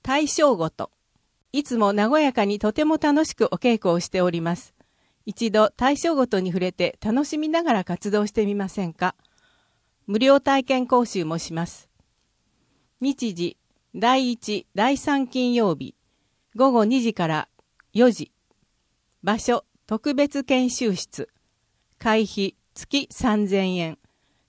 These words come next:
入会金不要。編み物教室。夜の部。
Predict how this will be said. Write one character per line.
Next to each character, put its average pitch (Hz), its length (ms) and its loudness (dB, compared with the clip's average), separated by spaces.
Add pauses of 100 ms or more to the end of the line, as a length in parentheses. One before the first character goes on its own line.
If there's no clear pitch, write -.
入 254 220 0
会 254 260 2
金 240 260 -2
不 214 180 -4
要。 190 280 0 (800)
編 214 140 2
み 285 100 2
物 277 300 0
教 220 240 2
室。 - 360 -10 (800)
夜 262 280 2
の 165 180 0
部。 135 260 -10